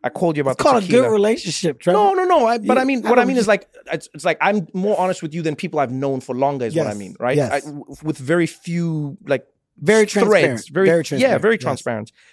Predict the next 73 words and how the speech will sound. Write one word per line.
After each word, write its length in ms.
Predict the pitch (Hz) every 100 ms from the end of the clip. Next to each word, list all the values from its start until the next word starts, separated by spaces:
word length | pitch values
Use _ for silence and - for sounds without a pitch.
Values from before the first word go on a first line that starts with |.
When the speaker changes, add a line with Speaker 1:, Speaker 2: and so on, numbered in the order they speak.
| _
Speaker 1:
And 100 | 170
I 40 | 196
remember 280 | 202 226 226
I 60 |
called 280 | 190 226 214
you 60 | 175
and 60 | 165
I 20 |
said, 200 | 175 156
"Kevin, 260 | 214 190 196
I 100 | 208
thought 180 | 214 196
this 100 | 185
tequila 320 | 175 170 180
was 140 | 160
gonna 140 | 139 147
be 60 | 135
shit. 360 | - 202 160 - - - -
It's 160 | 196 -
actually 320 | 151 - 202
delicious." 640 | 190 233 302 160 131 - -
Speaker 2:
<laughs> 220 | _ _ -
Yes, 80 | 131
yes. 60 |
Speaker 1:
And 100 | 180 190
you 80 | 220
said, 260 | 196 165 -
"Well, 200 | 190 185
first 260 | - 233 202
of 60 |
all, 100 | 180
I'm 100 | 170
offended, 480 | 143 196 196 135 131 _ - -
but 120 | 165
why, 180 | 165 190
why 300 | 202 196 180
would 160 | 185 180
you 60 | 170
say 180 | - 214
that?" 120 | 147
And 80 | 170
I 40 |
said, 180 | 180 220
"Well, 180 | 190 208 - _ - -
because 200 | 202 247
I 140 | 233
just 200 | 220 262
assume 320 | 220 - 262 175
it's 100 | -
a 40 |
celebrity. 440 | 143 175 220 202 208
You're 100 | 185
gonna 120 | 165
put 180 | 170 190
your 60 | 180
name 180 | 190 185
on 80 |
a 60 | 165
thing." 320 | - 202 185 165 _ _ -
And 100 | 175
I 40 | 185
was, 100 | 180
and, 260 | 156 165 165
and 100 | 175
then 100 | 175
you 140 | 190
said 180 | 202 180
something. 280 | - 156 151
You 80 | 143
said, 220 | 160 135
"Trevor," 280 | - 165 143
you 80 | 127
said, 160 | 135